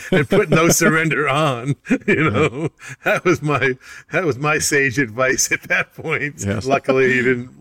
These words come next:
Speaker 1: he didn't listen. Luckily,
Speaker 2: Yeah.
Speaker 1: but he, he did
Speaker 2: Yeah.
Speaker 1: put No Surrender on the album 'cause I, I thought that was extremely important song for a lot of reasons. And again,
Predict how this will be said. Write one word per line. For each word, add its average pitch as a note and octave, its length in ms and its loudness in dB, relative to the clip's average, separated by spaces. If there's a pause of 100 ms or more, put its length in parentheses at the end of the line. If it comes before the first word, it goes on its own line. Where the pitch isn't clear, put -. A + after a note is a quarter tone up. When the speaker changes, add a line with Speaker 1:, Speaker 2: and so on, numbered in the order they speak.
Speaker 1:
he C3 160 2
didn't B2 300 -2
listen. C3 360 -2
Luckily, A#2+ 440 -2 (220)
Speaker 2:
Yeah. G2+ 180 -10
Speaker 1:
but B2 100 2
he, B2+ 120 2
he A#2+ 160 -6
did B2+ 180 2
Speaker 2:
Yeah. - 40 -10
Speaker 1:
put C3+ 160 0
No A#2+ 180 0
Surrender A#2 440 -4
on A2+ 140 -8
the A2 120 -2
album A2+ 480 -4
'cause A2+ 140 -8
I, A#2+ 240 -2
I B2+ 60 -4
thought A#2 220 -12
that A2 100 -10
was G#2+ 140 -10
extremely C3 680 -2
important G#2+ 440 -10
song G2+ 400 -14 (520)
for B2+ 160 -10
a A2+ 80 -2
lot B2 220 2
of A2+ 80 -4
reasons. A#2+ 480 0
And A#2+ 180 -6
again, B2 600 -2